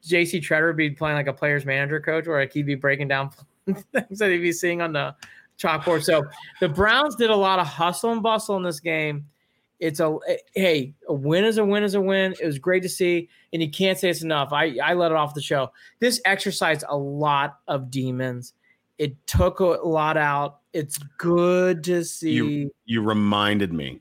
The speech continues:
Speaker 2: You reminded me of this, and that's basically, there was a, there's a Jason Lloyd quote, um, out of The Athletic where he,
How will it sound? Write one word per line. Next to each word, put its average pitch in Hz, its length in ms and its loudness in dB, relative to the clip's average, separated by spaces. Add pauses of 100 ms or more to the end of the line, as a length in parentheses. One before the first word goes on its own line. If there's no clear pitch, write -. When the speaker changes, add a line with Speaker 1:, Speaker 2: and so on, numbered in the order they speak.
Speaker 2:
You 110 180 0
reminded 110 460 2
me 90 120 0
of 71 140 -4
this, 62 360 -12
and 85 160 -4
that's 95 180 -2
basically, 95 580 -2
there 87 120 0
was 85 120 -4
a, 80 120 -2
there's 87 220 -8
a 82 60 -6
Jason 95 440 -2
Lloyd 87 300 0
quote, 73 360 -6 (140)
um, 71 320 -6
out 85 120 -2
of 78 40 -6
The 76 100 -4
Athletic 76 560 -6
where 76 140 -4
he, 76 340 -8